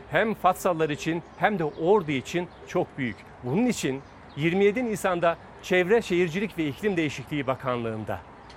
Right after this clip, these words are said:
bu ikinci çet raporu mutlaka ve mutlaka reddedilmelidir. Bu bütün Orduluların, bütün Karadenizlerin, bütün yaşam savunucularının isteğidir. Biz bunun böyle çıkacağına inanıyoruz, inanmak istiyoruz.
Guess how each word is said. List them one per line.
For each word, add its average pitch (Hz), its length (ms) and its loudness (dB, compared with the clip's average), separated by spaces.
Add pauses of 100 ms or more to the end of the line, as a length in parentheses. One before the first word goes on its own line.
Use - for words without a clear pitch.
(120)
bu 190 300 -2
ikinci 160 400 -10
çet 180 300 -2
raporu 139 440 -2 (400)
mutlaka 143 560 -4
ve 123 100 -4
mutlaka 135 600 -4 (300)
reddedilmelidir. 113 840 0 (220)
Bu 208 360 -2
bütün 165 340 -2
Orduluların, 143 680 0 (300)
bütün 233 300 -2
Karadenizlerin, 160 840 0 (360)
bütün 190 380 -2
yaşam 151 440 -2
savunucularının 139 720 -2
isteğidir. 123 680 -4 (260)
Biz 208 220 -4 (160)
bunun 185 260 0
böyle 214 220 8
çıkacağına 165 680 -2 (100)
inanıyoruz, 180 600 2
inanmak 143 340 0
istiyoruz. 92 460 -12